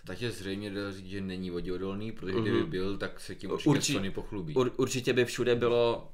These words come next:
Speaker 2: voděodolná řada nebo něco takového a byly by tam obě dvě. Eh, bylo to vždycky ukázáno jenom u X Z ka. Eh, každopádně zpátky teda k tomu, k té výbavě osm set dvacítka, třicet, třiceti dvou gigabajtová nebo šedesáti čtyři gigabajtová verze a S D karty,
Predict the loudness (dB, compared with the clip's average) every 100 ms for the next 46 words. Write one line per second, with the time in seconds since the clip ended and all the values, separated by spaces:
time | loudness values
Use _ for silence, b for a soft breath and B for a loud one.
0 | -4 2 4 4 8 8 8 4 4 2
1 | 2 2 2 2 0 0 0 0 0 0
2 | 0 -2 -2 0 0 0 -2 -4 B B
3 | B B 2 4 2 0 -2 -2 0 2
4 | 2 2 0 0 0 0 0 -2 -2 -6
5 | -8 -10 -10 b b b b b 0 0
6 | 0 -2 2 2 4 2 0 -2 -2 0
7 | 0 0 -2 -2 -2 0 2 4 4 2
8 | -4 -4 -4 -4 -4 -8 -4 0 0 -2
9 | -6 -4 -4 -6 -8 -8 -4 -2 0 0
10 | 0 0 0 -2 -2 -4 -6 -8 -6 -6
11 | -6 -6 -4 -4 -4 -4 -4 -2 -4 -4
12 | -4 -4 -12 b b b b 2 4 4
13 | 2 -4 -4 -2 0 -2 -4 -4 -4